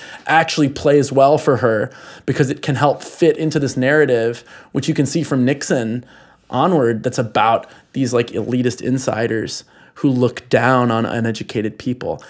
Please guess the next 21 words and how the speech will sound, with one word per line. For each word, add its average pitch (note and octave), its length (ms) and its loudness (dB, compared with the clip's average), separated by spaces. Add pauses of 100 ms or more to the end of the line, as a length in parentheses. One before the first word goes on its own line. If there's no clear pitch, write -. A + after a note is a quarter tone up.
(140)
And C#3 180 2
now C#3 220 4
that C#3+ 140 2
the B2+ 60 -2
United B2 280 2
States - 260 0
is B2 100 -4
in B2 100 0
this A#2 140 -2
place D#3 300 0
where A#2+ 60 -2
the A2 140 -4
economy C3 500 -2
has A2+ 240 -4
really A#2+ 240 0
failed B2 600 2
a A#2+ 40 0
lot A#2 260 2
of A#2 200 -2
uneducated, A#2 840 -2 (600)
um, A2 600 2